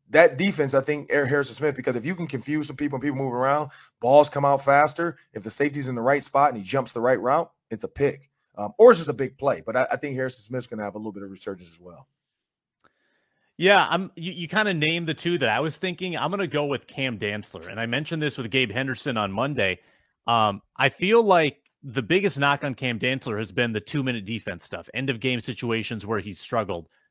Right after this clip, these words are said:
Speaker 2: But he's been pretty good in the, in the bulk of a lot of these games. Well, what if they just
Speaker 1: Mm-hmm.
Speaker 2: tweak the way they're approaching these two-minute drills? They're not playing so far off. They're not playing these deep prevent defenses.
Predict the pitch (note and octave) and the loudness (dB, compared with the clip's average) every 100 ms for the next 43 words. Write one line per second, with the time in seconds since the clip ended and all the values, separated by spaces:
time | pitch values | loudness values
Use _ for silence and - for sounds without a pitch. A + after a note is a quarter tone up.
0 | - D#3+ D#3 C4+ - A#3 E3 D3+ G#3 A2 | -4 -2 2 2 2 0 4 6 8 6
1 | F#2+ C3 C#3 C#3+ C3 G2+ C#3+ E3 D3+ A#2+ | 0 -4 -2 -2 -4 0 2 2 0 2
2 | B2+ C3+ A2+ G2+ - B2 G#2 F#2 A#2+ C#3 | 2 2 -2 -6 -4 -4 -4 -6 -2 0
3 | G#3 G#3 A3+ C#3+ D3+ - - F#3+ F#2+ C#3+ | 0 0 -2 -2 -4 -6 -14 -12 -4 -2
4 | A2 - _ _ _ - B2 C#3 F3 F3+ | -2 -6 _ _ _ -4 0 2 2 2
5 | E3 B2+ - - C3+ B2+ - F#2 E2+ D#2 | 0 -2 -4 -2 -2 -2 -6 -10 -10 -16
6 | _ _ - A2+ - D#3 D3+ C#3 G2+ G#2+ | _ _ -10 -10 -6 -4 -2 -2 -4 -2
7 | A#2 F#2+ F#2 A#2 A#2 B2+ - - C3 B2+ | 0 0 -2 -6 -2 -4 -4 -6 -4 -6
8 | A2 B2 - C3+ A#2 - A2 G#2+ F#2 A2 | -6 -8 -4 -2 -2 -2 0 0 0 -4
9 | A2+ A2 B2 A#2 A2+ G#2 G#2 F2+ F2+ B2 | -6 -6 -4 -4 -4 -6 -8 -8 -6 -6
10 | - C#3+ C3+ A2 G2+ A2+ A#2+ A#2+ G2+ - | -6 -6 -4 -4 -6 -10 -8 -6 -6 -6
11 | F#2+ | -10